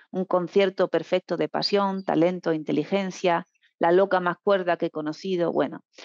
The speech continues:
se le hizo, parece, también un, un homenaje, creo que, eh, porque me he saltado algunas partes del texto que están, creo que en el Palacio de Bellas Artes he puesto unas fotografías porque si van a ver que ya está Pita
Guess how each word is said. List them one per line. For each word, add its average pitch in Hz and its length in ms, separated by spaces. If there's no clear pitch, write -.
se 190 160
le 190 60
hizo, 247 240
parece, 226 460
también 208 520
un, 196 380
un 185 100
homenaje, 196 580
creo 196 220
que, 202 380
eh, 156 680
porque 165 180
me 175 80
he - 20
saltado 175 320
algunas 165 280
partes 175 320
del 147 120
texto 180 260
que 165 80
están, 170 240
creo 202 160
que 220 60
en 220 60
el 208 100
Palacio 196 260
de 202 60
Bellas 190 220
Artes 214 400
he 202 80
puesto 202 240
unas 202 160
fotografías 190 680
porque 190 400
si 175 260
van 180 320
a 185 60
ver 190 200
que 180 140
ya 170 140
está 180 200
Pita 180 520